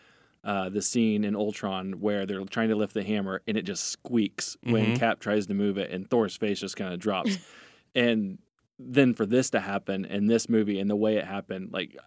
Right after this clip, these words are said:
Speaker 1: I think for me, it's, like, my number one moment in all of the movies that they've done 'cause it truly caught me off guard. We had a little conversation about whether we would have liked to have seen it be like the Sword in the Stone moment where, you know,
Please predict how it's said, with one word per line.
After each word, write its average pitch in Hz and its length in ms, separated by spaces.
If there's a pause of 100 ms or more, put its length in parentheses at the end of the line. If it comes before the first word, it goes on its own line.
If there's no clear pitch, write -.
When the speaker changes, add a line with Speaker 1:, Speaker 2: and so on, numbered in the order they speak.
(120)
Speaker 1:
I 113 160
think 113 260
for 107 140
me, 104 200
it's, 92 260
like, 90 120
my 98 60
number 98 240
one 95 800
moment 101 400
in 101 160
all 101 260
of 98 60
the 101 100
movies 98 280
that 95 100
they've 98 160
done 98 200
'cause 110 180 (280)
it 143 120
truly 143 280
caught 110 200
me 110 100
off 104 180
guard. 113 400 (580)
We 139 180
had 123 120
a 123 40
little 117 240
conversation 110 440
about 101 200
whether 107 200
we 104 140
would 101 100
have 98 120
liked 98 240
to 104 40
have 98 80
seen 104 200
it 85 100
be 101 80
like 95 160
the 98 100
Sword 110 240
in 98 40
the 98 80
Stone 98 340
moment 98 240
where, 98 180
you 98 80
know, 95 220